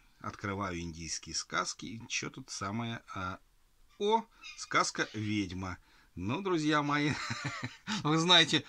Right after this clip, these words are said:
мою любовь к этим таким, э, отвратительным, мерзким, вонючим ведьмам, которые часто притворяются, м, такими, э, прямо такой голосок, да, вот там,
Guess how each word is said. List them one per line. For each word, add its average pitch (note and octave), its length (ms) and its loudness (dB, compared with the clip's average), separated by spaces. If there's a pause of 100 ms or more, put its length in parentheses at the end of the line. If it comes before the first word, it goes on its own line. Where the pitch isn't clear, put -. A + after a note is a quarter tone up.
мою D3 320 8
любовь C#3+ 480 4 (240)
к - 60 -2
этим C3+ 320 2 (240)
таким, C3 400 0 (260)
э, A#2+ 340 0 (300)
отвратительным, D3+ 880 4 (160)
мерзким, C#3 600 4
вонючим B2 640 0
ведьмам, C#3+ 460 2
которые B2+ 460 0
часто A#3 380 4
притворяются, D#3+ 840 2 (340)
м, C#3 460 0 (180)
такими, D#3 400 2 (280)
э, E3+ 80 -2 (220)
прямо E3+ 220 4
такой E3 220 4
голосок, D#3 720 6
да, D#3 160 2
вот C#3+ 160 -2
там, F2 200 -8